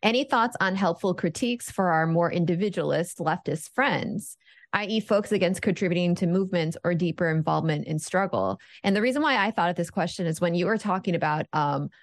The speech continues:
how you could make something with your own two hands, and that's really empowering. Uh, there's that, like, right-wing libertarian slant to that, which is like,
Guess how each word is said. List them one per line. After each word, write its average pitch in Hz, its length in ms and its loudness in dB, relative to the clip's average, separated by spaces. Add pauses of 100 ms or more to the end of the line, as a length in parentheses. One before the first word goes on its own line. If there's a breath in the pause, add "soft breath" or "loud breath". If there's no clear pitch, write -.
(180 soft breath)
how 185 80 2
you 175 260 2
could 226 160 0
make 196 220 2
something 180 260 -2
with 190 160 -2
your 240 140 2
own 262 120 2
two 262 180 0
hands, 220 460 -2
and 185 80 -8
that's 190 160 -4
really 190 180 0
empowering. 180 680 0 (400 loud breath)
Uh, 180 260 2
there's 233 260 0
that, 233 200 0
like, 208 200 0
right-wing 220 560 -2
libertarian 208 880 -2
slant 156 420 -2
to 180 100 -2
that, 143 280 0
which 175 120 -6
is 190 140 -2
like, 160 260 0